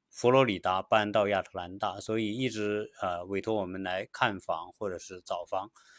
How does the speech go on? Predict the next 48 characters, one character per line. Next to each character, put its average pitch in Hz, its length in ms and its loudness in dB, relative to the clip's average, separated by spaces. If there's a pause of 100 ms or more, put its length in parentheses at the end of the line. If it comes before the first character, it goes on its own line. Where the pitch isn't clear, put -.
(280)
所 151 100 0
以 156 60 8
我 139 160 8
们 113 180 2
一 143 120 2
直 123 180 0
也 95 140 0
在 101 160 0
帮 110 240 -2
他 101 240 -4
看 104 360 2
一 98 40 -8
些 101 180 -4
房 95 340 -6
子。 123 140 -6 (480)
呃， 101 240 -8
前 147 300 4
几 139 100 0
天 135 240 4
呢， 131 140 4
有 92 260 0
一 104 140 -4
个 110 240 2
楼 92 520 -4
盘 90 460 -2
推 113 220 2
出 107 180 -2
一 107 60 -4
个 104 80 -12
新 139 340 2
楼， 98 240 -2 (400)
我 127 160 10
收 185 260 8
到 170 220 12
他 127 160 4
们 123 180 4
这 127 120 0
个 113 100 2
售 143 220 4
楼 110 180 4
部 123 220 2
的 85 360 0
邮 98 200 -2
件， 117 280 2 (480)
说， 120 520 8
呃， 95 340 2 (240)
某 117 240 6
某 104 340 2